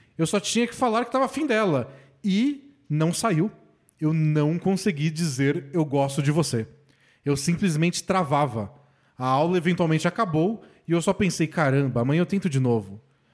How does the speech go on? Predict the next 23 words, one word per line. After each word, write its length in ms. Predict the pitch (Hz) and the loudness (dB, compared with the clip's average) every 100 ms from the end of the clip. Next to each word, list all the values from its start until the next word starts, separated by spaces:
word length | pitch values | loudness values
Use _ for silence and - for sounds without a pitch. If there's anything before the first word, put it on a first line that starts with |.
| _ | _
Mas 140 | 180 214 | -2 0
os 120 | 233 | 0
dias 180 | 185 214 | 0 -2
foram 180 | 214 214 | 0 0
passando. 600 | 254 247 - 208 170 120 - _ _ _ _ - | 0 -2 0 0 0 -4 -8 _ _ _ _ -2
E 80 | |
não 160 | 160 214 | 2 2
tem 260 | 247 277 220 | 2 0 2
um 160 | 214 | 2
em 40 | 254 | 0
que 100 | 254 | -2
eu 120 | 233 214 | -2 0
não 200 | 202 247 | 0 0
tente 500 | - 208 226 - - | 0 0 0 -2 -4
contar, 500 | - 240 208 165 185 | -2 -2 0 0 2
mas 180 | 190 180 | 0 0
sempre 160 | 220 | -2
fico 140 | - 190 | -2 -4
com 180 | - 190 | 0 2
medo 320 | 156 165 160 | 2 2 0
e 40 | |
não 120 | 180 | 0
sai. 300 | 175 131 107 | 0 -2 -2